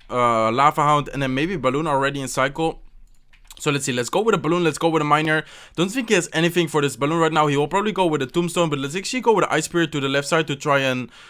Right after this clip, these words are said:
uh, tank a little bit. So looks like he did cycle back to minions, and wow, he actually cycles so quick, guys. I felt like <laughs> with this push we would, like, easily take his tower, but looks like he already cycled back to his minions.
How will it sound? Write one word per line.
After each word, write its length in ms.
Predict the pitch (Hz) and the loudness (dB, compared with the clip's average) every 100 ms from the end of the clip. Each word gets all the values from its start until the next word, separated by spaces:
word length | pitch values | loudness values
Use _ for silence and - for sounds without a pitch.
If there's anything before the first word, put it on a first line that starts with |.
| - _ | -20 _
uh, 180 | 123 123 120 120 - | 0 2 2 -2 -2
tank 200 | 170 175 | -2 2
a 40 | |
little 160 | 165 160 | 0 0
bit. 180 | 156 | -2
So 100 | 147 | -2
looks 180 | 143 160 | -6 -4
like 100 | 226 | -6
he 100 | 208 | -4
did 200 | 147 160 | -4 -2
cycle 260 | - 160 160 | -2 -2 -2
back 160 | 147 | -4
to 80 | 139 | -4
minions, 320 | 139 143 156 | -4 -2 -2
and 180 | 139 123 | -4 -2
wow, 140 | 110 117 | 0 0
he 160 | 131 | -4
actually 240 | 175 - 254 | -8 -8 -4
cycles 340 | 208 160 131 | -2 -2 -4
so 200 | - 135 | -4 -6
quick, 220 | 131 131 | -4 -6
guys. 320 | 139 156 175 - - - | -2 -2 -2 -14 -20 -10
I 80 | 131 | -4
felt 180 | 180 196 | -2 0
like 220 | 175 - - | 0 -4 -10
<laughs> 40 | |
with 360 | 143 156 170 165 | -2 2 2 4
this 160 | 170 | 2
push 240 | - 180 165 | 0 -2 2
we 100 | 175 | 4
would, 300 | 170 165 143 | 4 2 -2
like, 260 | 139 135 | -4 -2
easily 300 | 190 196 196 | -6 -4 -4
take 200 | 185 175 | -2 -2
his 140 | 175 170 | -2 2
tower, 300 | 165 175 156 | 6 6 4
but 100 | 147 | 0
looks 160 | 160 | -2
like 140 | 226 - | -4 -4
he 80 | |
already 360 | - 135 147 160 | -2 0 0 -2
cycled 340 | 147 147 143 | -2 -2 -2
back 180 | 143 139 | -4 -4
to 100 | 139 | -4
his 160 | 131 110 | -6 -4
minions. 500 | 131 156 165 165 | -4 -2 -2 -4